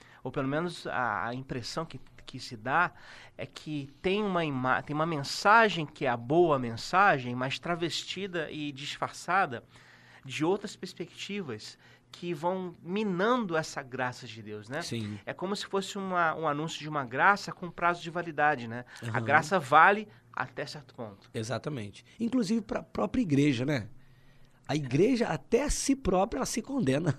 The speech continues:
Speaker 2: <laughs>
Speaker 1: Exatamente.
Speaker 2: Não é verdade?
Speaker 1: Exato.
Speaker 2: Nós temos um dilema tanto pros de fora como para os de dentro, né? Na verdade, a sociedade olha pra gente e fala assim, "Olha, é...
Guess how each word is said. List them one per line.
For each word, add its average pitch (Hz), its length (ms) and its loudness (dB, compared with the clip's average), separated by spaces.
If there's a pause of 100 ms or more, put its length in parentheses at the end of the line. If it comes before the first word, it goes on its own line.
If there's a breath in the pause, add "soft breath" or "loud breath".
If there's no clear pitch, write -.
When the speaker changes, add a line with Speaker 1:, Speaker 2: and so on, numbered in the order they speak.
Speaker 2:
<laughs> 120 140 -10
Speaker 1:
Exatamente. 120 720 -6
Speaker 2:
Não 139 80 6
é 131 40 8
verdade? 123 540 2
Speaker 1:
Exato. 110 360 -10
Speaker 2:
Nós 135 180 -2
temos 202 300 0
um 170 120 4
dilema 147 520 6
tanto - 280 0
pros 165 160 0
de 151 100 0
fora 170 280 2
como 175 320 -4
para - 260 -2
os 175 60 0
de 165 100 4
dentro, 127 380 -2
né? 139 200 -6 (500 loud breath)
Na 127 100 0
verdade, 123 340 0
a - 40 -2
sociedade 123 500 -2
olha 120 160 0
pra 120 180 -4
gente 156 300 -4
e 165 40 -6
fala 165 200 -2
assim, 147 200 -8
"Olha, 127 380 -2
é... 113 420 -4